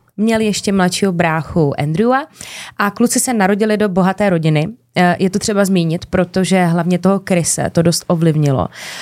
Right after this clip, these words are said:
protože jejich tatínek byl úspěšný obchodník a ten Chris, ale vlastně oba dva kluci v tom tátovi, eh, měli obrovský vzor. Eh, pokud se budeme bavit o tom Christopherovi, tak ten měl skvělý výsledky ve škole,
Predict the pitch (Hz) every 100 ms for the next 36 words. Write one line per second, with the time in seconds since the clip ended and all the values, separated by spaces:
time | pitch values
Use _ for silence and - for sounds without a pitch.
0 | - 196 185 202 190 190 185 185 185 180
1 | 190 180 165 180 175 175 180 - 180 -
2 | 202 - - - 185 208 226 240 - -
3 | 180 170 165 165 160 226 233 - 165 185
4 | - 190 185 185 - 214 202 208 196 190
5 | 175 165 170 156 156 147 - 170 165 160
6 | 156 180 170 160 - - - - - 175
7 | 180 185 185 185 180 180 - - 185 165
8 | 160 151 196 - _ _ 180 170 160 160
9 | - - 190 214 214 208 208 185 196 -
10 | 208 185 165 - 220 220 214 214 190 185
11 | - 185 185 170 - 180 170 160 160 170
12 | - 175 180 - 240